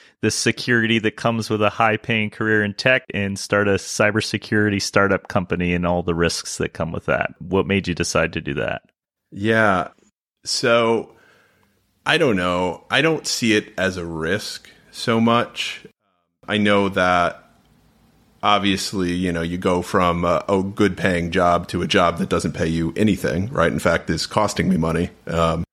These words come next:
Speaker 2: which I think some people would describe as a hobby. But, you know, I, I had a friend in high school who had a job at Best Buy. And, like, when he would pick up overtime shifts, he was making something like thirty-five dollars an hour. And we were just, like, so enamored with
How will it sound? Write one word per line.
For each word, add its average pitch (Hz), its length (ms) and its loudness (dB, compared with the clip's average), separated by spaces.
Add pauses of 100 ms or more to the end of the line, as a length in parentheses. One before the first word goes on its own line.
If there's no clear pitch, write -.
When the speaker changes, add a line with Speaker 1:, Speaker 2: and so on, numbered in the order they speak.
(280)
Speaker 2:
which - 100 -4
I 90 80 2
think - 120 -2
some 98 140 2
people 92 240 0
would 85 100 -2
describe 80 380 0
as 78 80 -4
a 78 60 -2
hobby. 87 420 0 (580)
But, - 200 0
you 160 100 4
know, 143 120 4
I, - 280 -8 (160)
I 131 140 0
had 165 160 0
a 202 80 2
friend 95 680 2
in 95 320 0
high 92 240 0
school 87 540 0
who 90 560 0
had 92 340 0
a 92 80 2
job 87 880 2
at 87 500 0
Best 87 320 -2
Buy. 82 600 0
And, 87 180 -2
like, 87 240 -2
when 117 100 2
he 117 60 2
would 110 200 0
pick - 180 0
up 90 100 2
overtime 92 480 2
shifts, - 360 0
he 95 60 -2
was 90 120 0
making 90 260 0
something 90 300 -2
like 92 200 -2
thirty-five 87 420 2
dollars 87 340 2
an 82 100 -4
hour. 92 340 0
And 95 140 -2
we 95 120 0
were 95 100 2
just, 92 240 -4
like, - 140 -6
so 90 280 2
enamored 90 580 0
with 92 340 -2